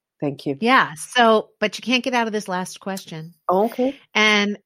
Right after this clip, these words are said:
Speaker 2: uh, it's a question I ask every guest on the show, and you are no exception. If you could leave the listeners with one truth, what would that be?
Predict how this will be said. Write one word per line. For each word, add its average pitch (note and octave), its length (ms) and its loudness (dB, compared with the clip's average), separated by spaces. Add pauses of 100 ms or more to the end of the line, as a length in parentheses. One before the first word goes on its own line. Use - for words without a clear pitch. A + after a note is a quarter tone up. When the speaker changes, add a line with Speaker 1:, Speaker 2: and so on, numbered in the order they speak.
(100)
Speaker 2:
uh, G3+ 220 4
it's G3+ 160 -4
a F#3+ 80 0
question G3+ 380 0
I F#3+ 140 2
ask F#3+ 340 0
every F3+ 300 2
guest G3+ 300 -2
on F3+ 160 -2
the F#3 80 -2
show, G#3+ 460 0
and F3 240 0
you G3 140 0
are G3 120 2
no F#3 420 -2
exception. A3+ 920 -2
If G3+ 180 -2
you G3+ 140 -2
could F3 160 -4
leave F#3+ 240 -4
the F#3+ 80 -4
listeners G3 800 -6 (380)
with F#3+ 180 -2
one F#3 320 2
truth, F3 400 -6 (340)
what E3 260 -2
would D#3 140 -6
that C3+ 160 -6
be? - 260 -14